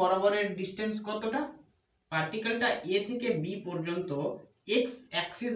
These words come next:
বরাবর ডিস্টেন্স কভার করবে এইটুকু। বোঝা গেল আমার কথা?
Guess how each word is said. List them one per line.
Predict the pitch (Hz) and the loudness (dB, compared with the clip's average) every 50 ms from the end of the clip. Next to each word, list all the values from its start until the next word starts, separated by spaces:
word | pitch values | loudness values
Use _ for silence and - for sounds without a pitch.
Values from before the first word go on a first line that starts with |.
| 180 165 | 2 6
বরাবর | 165 165 170 170 175 175 196 233 - - - - - - - 156 175 | 6 6 6 6 4 4 4 4 4 2 -4 -10 -16 -8 -4 -2 -2
ডিস্টেন্স | 165 - - 202 202 202 190 - | -2 -2 0 0 0 0 0 -2
কভার | 180 170 170 170 160 170 | 0 0 2 0 0 0
করবে | 180 175 202 247 247 - - - 202 | -2 0 2 2 2 2 2 0 2
এইটুকু। | 208 175 - - 143 127 131 127 131 - - - - _ _ _ _ _ _ _ _ - | 2 2 0 0 -2 -2 -2 -6 -8 -10 -12 -18 -20 _ _ _ _ _ _ _ _ -4
বোঝা | 160 165 185 190 190 | 0 2 4 6 6
গেল | 190 190 190 190 | 6 6 4 4
আমার | 190 185 165 170 | 2 0 -2 -4
কথা? | 180 180 190 | -4 -4 -4